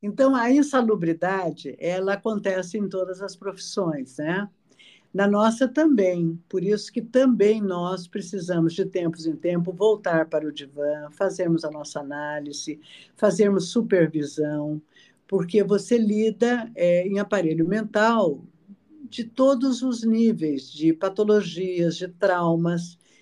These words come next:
e de pessoas ainda em, em estados bastante arcaicos, primitivos, em desenvolvimento, ok?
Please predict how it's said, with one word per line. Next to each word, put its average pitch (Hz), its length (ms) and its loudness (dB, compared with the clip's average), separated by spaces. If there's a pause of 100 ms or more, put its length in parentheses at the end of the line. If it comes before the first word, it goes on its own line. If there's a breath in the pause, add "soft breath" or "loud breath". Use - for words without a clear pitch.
(220 soft breath)
e 156 680 2
de 175 80 -6
pessoas 175 480 0
ainda 175 480 2
em, 170 440 2
em 175 200 0
estados 170 500 0
bastante 170 600 0
arcaicos, 160 680 -4
primitivos, 170 920 -2
em 165 120 4
desenvolvimento, 151 1300 -2
ok? 160 500 -2